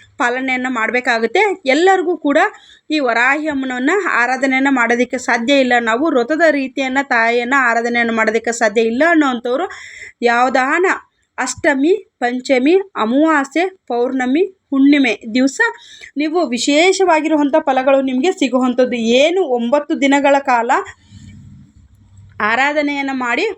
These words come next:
ಫಲಗಳು ನಮಗೆ ಸಿಗುತ್ತಲ್ವಾ, ಆ ಒಂದು ಫಲಗಳು ಈ ಒಂದು ದಿನಗಳಲ್ಲಿ ತಾಯಿಯನ್ನ ಆರಾಧನೆಯನ್ನ ಮಾಡೋದ್ರಿಂದ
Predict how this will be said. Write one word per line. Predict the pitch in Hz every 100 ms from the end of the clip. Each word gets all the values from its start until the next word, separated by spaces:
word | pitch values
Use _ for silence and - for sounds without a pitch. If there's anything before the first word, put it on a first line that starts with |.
| -
ಫಲಗಳು | 262 302 359 359
ನಮಗೆ | 302 285 294
ಸಿಗುತ್ತಲ್ವಾ, | 285 254 269 254 233 269 -
ಆ | 240 294
ಒಂದು | 330 330 311
ಫಲಗಳು | 339 262 285 320 320
ಈ | 370 277 320
ಒಂದು | 320 320 349 220
ದಿನಗಳಲ್ಲಿ | 269 302 339 330 302
ತಾಯಿಯನ್ನ | 311 262 254 262 277
ಆರಾಧನೆಯನ್ನ | 269 285 254 233 247 247 240 247
ಮಾಡೋದ್ರಿಂದ | 226 226 226 226